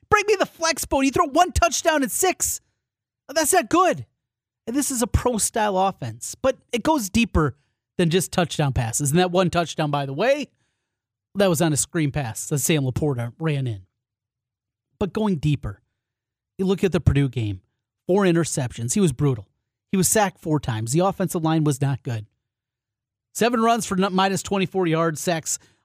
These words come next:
are a part of that. A week later against Wisconsin, after going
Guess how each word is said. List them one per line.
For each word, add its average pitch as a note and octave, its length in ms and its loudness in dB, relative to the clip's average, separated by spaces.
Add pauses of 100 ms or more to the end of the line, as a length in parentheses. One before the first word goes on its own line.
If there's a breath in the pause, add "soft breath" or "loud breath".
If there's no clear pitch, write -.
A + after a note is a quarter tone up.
(120 soft breath)
are F3 140 4
a D#3 40 2
part D3+ 240 2
of A#2 60 -4
that. G#2+ 200 -14 (800)
A E3 40 -4
week F#3 220 2
later G3 260 2
against F#3 340 -2
Wisconsin, E3+ 640 -2 (360)
after D#3+ 180 -4
going E3 280 2